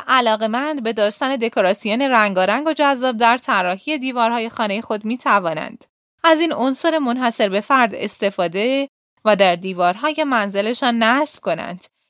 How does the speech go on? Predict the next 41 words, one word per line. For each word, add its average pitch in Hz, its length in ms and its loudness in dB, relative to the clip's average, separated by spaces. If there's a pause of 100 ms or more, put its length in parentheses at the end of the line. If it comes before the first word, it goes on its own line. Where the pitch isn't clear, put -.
که 349 100 -2
نظر 330 340 4
و 311 40 4
توجه 240 500 2
هر 285 220 0
فردی 294 460 -2
را 262 120 -2
به 220 120 -4
سوی 254 300 -4
خود 262 280 -2
جذب 226 440 0
می‌کند. 170 540 -4 (680)
چاپ 285 320 4
شاسی 285 580 0
برای 262 480 2
استفاده 240 460 -4
در 262 180 0
دکوراسیون 214 720 -2
و 320 80 2
طراحی 240 500 4
داخلی 226 460 4
به 220 200 0
قدری 349 420 2
چشمگیر 254 580 -6
و 247 60 -4
جذاب 233 480 0
می‌باشد 214 600 -2 (560)
که 403 80 0 (100)
امروزه 302 300 2
در 269 200 4
دیزاین 262 500 -4
داخلی 240 400 -2
از 247 160 -4
مهمترین 226 600 -2
و 262 100 -2
اصلی 226 480 -4
ترین 208 380 -2
عناصر 220 760 0
به 202 140 -6
شمار 185 380 -2
می‌آید. 170 520 -6